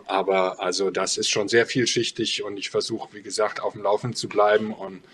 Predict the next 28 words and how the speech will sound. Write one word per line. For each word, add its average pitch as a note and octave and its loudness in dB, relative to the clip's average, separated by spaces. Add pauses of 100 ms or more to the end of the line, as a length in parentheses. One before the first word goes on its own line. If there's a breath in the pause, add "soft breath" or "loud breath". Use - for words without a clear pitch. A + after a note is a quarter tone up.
(440 soft breath)
das - -6
ist - -2
gar G2+ 4
nicht G#2+ 0
so G#2 6
einfach, G#2 0
weil F#2+ 2
unsere F#2+ -6
Spieler - 0
überall G#2+ 6
sind A2 -2
und G2 0
der G2 4
Kader A#2+ 4
natürlich A#2 0
auch A2 2
vor G#2+ -4
allem A#2+ 2
durch A2+ -2
diese G#2 0 (440 soft breath)
Fenster A2+ 0
ja, G2+ 4
äh, G2 -2
einen G#2 -2
Umfang G#2+ -4
hat, G#2 -4
der G2 0
also G2 -2